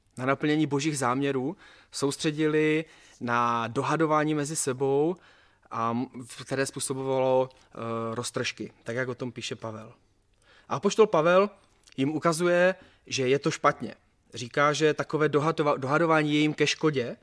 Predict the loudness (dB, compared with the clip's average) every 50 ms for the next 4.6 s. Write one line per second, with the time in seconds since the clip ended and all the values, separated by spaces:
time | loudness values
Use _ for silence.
0 | _ _ _ _ _ _ _ _ _ _ _ _ -6 -6 -4 -2 -2 -2 0 0
1 | 2 2 4 4 4 2 0 -2 -4 -10 _ _ _ _ _ -10 -6 -6 -4 -4
2 | -4 -4 -4 -2 -4 -4 -6 -8 _ _ _ _ _ -8 -4 -4 -4 0 2 2
3 | 4 6 6 4 4 0 -2 -6 -14 -20 _ _ _ _ _ _ _ _ _ -18
4 | -10 -8 -8 -4 0 2 2 2 2 2 -2